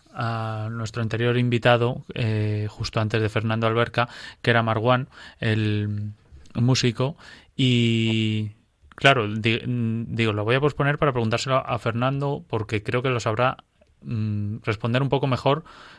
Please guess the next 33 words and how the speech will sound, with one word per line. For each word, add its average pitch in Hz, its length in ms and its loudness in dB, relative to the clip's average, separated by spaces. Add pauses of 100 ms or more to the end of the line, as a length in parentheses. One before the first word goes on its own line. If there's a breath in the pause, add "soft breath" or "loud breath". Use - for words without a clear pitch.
(160 loud breath)
que, 101 580 2
que 113 100 -2
tú, - 120 -6
aunque, 117 320 -2
aunque 113 300 0
él 139 120 -2
nos 131 120 0
lo 127 120 2
ha, 117 560 0
nos 110 160 0
lo 113 60 0
ha 120 60 0
resuelto 120 360 -2
bastante 110 400 0
bien. 98 220 -4 (280 loud breath)
Y 131 140 0
es 165 240 0 (220 loud breath)
si 123 240 0
podemos 143 440 0
ser 160 300 0 (300 soft breath)
los 110 320 -2
padres 139 680 4
los 107 240 -6
primeros 131 560 -2 (500)
boicota-, 117 640 0
boicoteadores 117 1040 0
de 113 140 4
la 104 340 2
esencia 147 720 0
del 117 340 2
niño. 113 240 2
Es 107 60 2
decir, 110 340 2